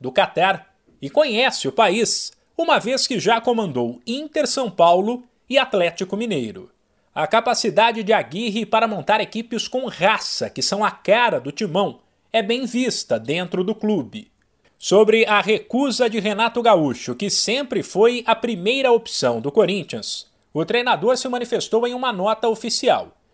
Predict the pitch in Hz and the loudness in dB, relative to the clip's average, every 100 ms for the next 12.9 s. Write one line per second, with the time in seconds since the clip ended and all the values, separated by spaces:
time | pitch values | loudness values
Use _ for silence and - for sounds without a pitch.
0 | _ _ 139 208 202 196 208 214 190 139 | _ _ -2 0 0 0 0 2 2 2
1 | 185 190 202 196 202 180 135 131 160 175 | 2 2 -2 -4 -6 -6 -4 -2 0 2
2 | 240 214 139 139 196 226 _ _ - 208 | 2 2 2 2 0 -6 _ _ -8 -6
3 | 247 151 - 240 285 294 131 170 254 170 | -6 -4 0 2 2 0 0 2 2 0
4 | 123 - 226 233 285 160 143 226 233 262 | -4 -4 -4 -2 -2 -2 -4 -6 -6 -6
5 | 247 - _ 233 247 262 254 247 220 247 | -8 -12 _ -6 -2 0 0 2 2 2
6 | 240 240 247 - 208 175 208 214 240 - | 0 -6 -4 -2 0 0 2 2 0 -2
7 | - 220 123 107 - _ _ _ - 160 | -2 -2 -2 -6 -12 _ _ _ 2 4
8 | 190 208 143 202 196 - 214 214 220 - | 6 2 -2 -2 0 2 0 0 -2 -4
9 | - 240 233 190 214 220 190 156 170 233 | -4 -6 -2 2 2 0 -2 -2 -2 -2
10 | 208 226 214 226 190 196 202 120 117 175 | -2 -2 0 0 0 -2 -6 -4 -4 0
11 | 202 156 214 202 185 - 196 202 214 202 | 0 0 -2 -2 -4 0 2 2 2 2
12 | 175 123 120 180 131 156 156 110 95 | 0 0 -4 -4 -2 -2 -2 -8 -16